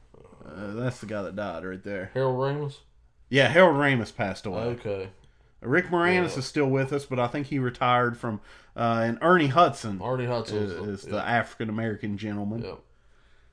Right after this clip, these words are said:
Speaker 1: Um, but yeah, uh, you know, a lot of people think Rick Moranis is gone just because
Speaker 2: Yep.
Speaker 1: he, he stopped acting.
Speaker 2: So I didn't
Speaker 1: Uh,
Speaker 2: know that. So I always, I always thought he was really funny. Huh?
Speaker 1: Rick Moranis is the best, man.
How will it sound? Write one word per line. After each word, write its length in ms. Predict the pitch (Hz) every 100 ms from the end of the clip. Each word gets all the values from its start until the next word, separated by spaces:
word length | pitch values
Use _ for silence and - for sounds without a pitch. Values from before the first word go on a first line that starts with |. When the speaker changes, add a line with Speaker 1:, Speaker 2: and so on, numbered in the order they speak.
| -
Speaker 1:
Um, 420 | - 110 98 95 92 - _ _ _ - - _ _ - _ - - -
but 140 | 113 127
yeah, 180 | 131
uh, 400 | 123 117 117 107 107
you 120 | 117 113
know, 120 | 110
a 40 |
lot 160 | 165 240
of 160 | 156
people 220 | - 165 135
think 280 | 190 214
Rick 180 | 117 101
Moranis 520 | 101 98 95 87 -
is 120 | 87 98
gone 380 | 98 85 87 90
just 160 | 95
because 300 | 113 101 107
Speaker 2:
Yep. 100 | 120
Speaker 1:
he, 40 | 113
he 80 | 120
stopped 320 | - 147 -
acting. 440 | 131 214 - - - - - _ - - -
Speaker 2:
So 120 | -
I 60 | 110
didn't 140 | 131
Speaker 1:
Uh, 20 | 95
Speaker 2:
know 80 | 214 110
that. 160 | 90 78 _ _ - - -
So 120 | -
I 40 | 247
always, 300 | 427 254 240
I 40 | 208
always 280 | 302 440
thought 180 | - 175
he 60 | 175
was 100 | 147
really 220 | 160 131
funny. 380 | - 135 110 98 - -
Huh? 140 | 139
Speaker 1:
Rick 220 | 135 285 233
Moranis 720 | 196 151 196 175 110 - -
is 340 | 123 123 104 92
the 80 |
best, 520 | 92 117 117 82 - 78
man. 340 | 131 82 85